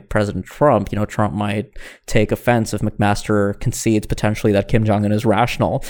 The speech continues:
But that's really concerning to me. You know, if, if somebody like McMaster, who is, you know, something of a scholar soldier, he wrote a great book about the Vietnam War called Dereliction of Duty,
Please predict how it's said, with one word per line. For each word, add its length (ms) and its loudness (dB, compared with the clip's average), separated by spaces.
But 60 6
that's 200 2
really 180 6
concerning 540 4
to 100 -4
me. 100 0
You 160 -2
know, 140 4
if, 220 4
if 140 -4
somebody 240 4
like 140 4
McMaster, 640 2
who 220 0
is, 300 0
you 60 -2
know, 140 0
something 240 -4
of 80 -2
a 20 0
scholar 380 4
soldier, 420 2
he 140 -2
wrote 160 2
a 20 -16
great 180 2
book 120 0
about 160 0
the 80 -2
Vietnam 420 -2
War 260 0
called 220 -4
Dereliction 440 -2
of 100 -6
Duty, 420 2